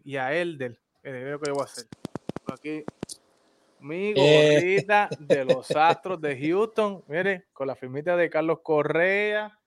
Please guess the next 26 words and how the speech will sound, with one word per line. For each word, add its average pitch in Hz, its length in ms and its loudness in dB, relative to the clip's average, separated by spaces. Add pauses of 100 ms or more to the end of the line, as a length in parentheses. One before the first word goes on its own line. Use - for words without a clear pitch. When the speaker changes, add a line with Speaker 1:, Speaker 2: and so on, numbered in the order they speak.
(300)
Speaker 1:
con 135 140 -10
la 131 80 -10
banderita 127 500 -10
de 165 60 -10
Puerto 170 360 -4
Rico, 202 380 0
usted 165 400 4
ve, 247 260 6 (520)
ahí 131 420 4
en 151 160 2
honor 147 640 4
Speaker 2:
Ujú. 127 200 -8
Speaker 1:
a 151 160 2
los 170 260 -2
Astros 151 300 0
de 170 120 0
Houston 196 280 0
que 160 120 -4
empataron 165 760 0 (420)
esta 180 460 -2
serie. 208 640 0 (480)
Eh, 120 640 -4 (100)
wow, 165 320 6 (140)
muchachos, 135 540 -2 (200)
tremendo 151 420 -2
partido. 208 720 -2